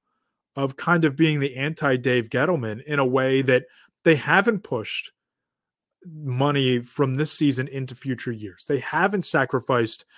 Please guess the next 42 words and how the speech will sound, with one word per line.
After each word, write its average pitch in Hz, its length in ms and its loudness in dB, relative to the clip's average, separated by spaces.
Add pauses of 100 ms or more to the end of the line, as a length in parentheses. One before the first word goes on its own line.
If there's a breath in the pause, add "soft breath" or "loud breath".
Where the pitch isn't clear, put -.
(160 soft breath)
future 160 340 2
cap 139 320 -2
space 123 320 0
for 139 160 0
the 120 100 -2
sake 123 380 0
of 120 260 2
short-term 143 680 -2
solutions 123 960 0 (460)
to 147 100 -2
short-term 135 520 2
problems. - 760 0 (1160)
So 190 200 2
in 170 180 4
theory, 147 640 2 (800)
the 165 60 4
Giants 190 400 2
could 185 140 -6
use 170 160 2
the 160 80 0
franchise 165 520 0
tag 143 220 -2
on 139 140 -2
Daniel 143 260 -2
Jones 127 380 -2
after 127 200 -2
they 123 160 2
didn't 165 200 0
pick 156 160 -4
up 131 100 0
his 127 140 -10
fifth-year 139 340 0
option 123 580 0
leading 131 260 0
into 123 180 -4
the 120 120 -2
N 117 100 -4
F 110 120 -6
L 113 80 0
draft 143 380 -2
this 117 200 -4
year. 104 180 -8